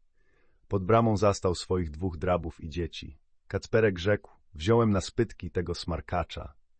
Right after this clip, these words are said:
To sieroty po Grajcarku, wie pan?” „Nic nie wiem.” „To ten, co to utłukł tę starą na Granicznej, będzie temu ze trzy lata. To jego zesłali i w drodze zmarł,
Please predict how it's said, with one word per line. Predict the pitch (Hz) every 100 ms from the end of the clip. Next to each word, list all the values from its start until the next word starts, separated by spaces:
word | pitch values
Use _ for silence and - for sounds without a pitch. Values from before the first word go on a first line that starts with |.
| _ _
To | - 110
sieroty | 110 107 110 101
po | 98
Grajcarku, | 98 92 104 92 - 73
wie | 80
pan?” | - 78 80 _ _ _ _ _ _
„Nic | 87 92 - -
nie | 85
wiem.” | 76 71 67 _ _ _ _ _
„To | -
ten, | 95 127 123
co | 104 98
to | 98
utłukł | 104 98 98 -
tę | - 85
starą | - 92 90
na | 85
Granicznej, | 80 87 95 104 - 82 76 -
będzie | - 110 107
temu | - 107 101
ze | 87
trzy | 85 - 92
lata. | 85 76 - - _ _ _ _ _
To | -
jego | 110 110 110
zesłali | 101 - 101 101 95 90 90
i |
w | 78
drodze | 95 90 90
zmarł, | 80 87 78 71